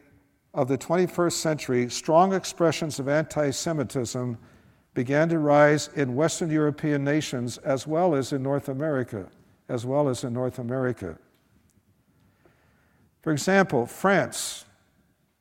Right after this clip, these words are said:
just within maybe the last five or six years, has experienced large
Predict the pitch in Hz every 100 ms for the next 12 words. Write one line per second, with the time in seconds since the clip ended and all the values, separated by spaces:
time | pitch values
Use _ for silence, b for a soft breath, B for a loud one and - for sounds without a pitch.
0 | _ _ _ _ _ - 160 - 175 165
1 | 160 160 151 156 151 143 156 156 - -
2 | 160 156 143 - 143 - 151 156 120 123
3 | - 139 139 120 - 160 147 - 143 165
4 | 175 170